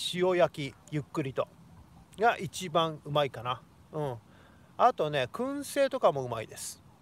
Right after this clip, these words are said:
ですね、パイクは。あ、骨が多いので、あの、切り身にするよりは丸焼き、丸々料理して、そこから肉だけを剥ぎ取って食べる方が、あの、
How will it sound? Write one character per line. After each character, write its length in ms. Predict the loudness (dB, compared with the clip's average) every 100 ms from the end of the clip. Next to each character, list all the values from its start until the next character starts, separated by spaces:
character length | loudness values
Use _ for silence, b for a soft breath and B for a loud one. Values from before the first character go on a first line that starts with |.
| -20 -20 -20 -20 -20 -20 -20 -20 -20 -20 -20 -20 -20 -20 -20 -20 -20 b b b -8
で 120 | -6
す 80 | -6
ね、 280 | -8 -10 -12 -16 -20 0
パ 120 | 0
イ 80 | 0
ク 120 | -6
は。 160 | -10 -12 -4
あ、 140 | 0 2
骨 320 | 2 2 2
が 220 | 2 4
多 200 | 6 6
い 60 | 4
の 140 | 2
で、 340 | 6 6 6 0 b b b b
あ 260 | 2 2 2
の、 220 | 2 0
切 200 | 0 -6
り 140 | -4 -2
身 140 | -2
に 120 | -2
す 160 | -4 -6
る 120 | -4
よ 160 | -2 0
り 120 | 2
は 320 | 4 6 4
丸 340 | 4 4 4 2
焼 460 | 0 -2 -8 -8
き、 60 | -12 -20 -20 -20 -20 -20 -4
丸 280 | 4 4 4
々 260 | 4 4 4
料 260 | 4 4
理 100 | 2
し 120 | -2
て、 120 | -2 0
そ 140 | 2
こ 120 | 2
か 100 | 4
ら 100 | 4
肉 260 | 2 -4 0
だ 120 | 0
け 100 | 2
を 100 | 0
剥 140 | 0
ぎ 120 | -4 -4
取 140 | -4
っ 20 |
て 140 | -4 -2
食 140 | -2
べ 120 | 0
る 80 | -2
方 300 | 0 0 0
が、 340 | 4 4 4 0 B B B
あ 200 | 0 2
の、 380 | 0 0 0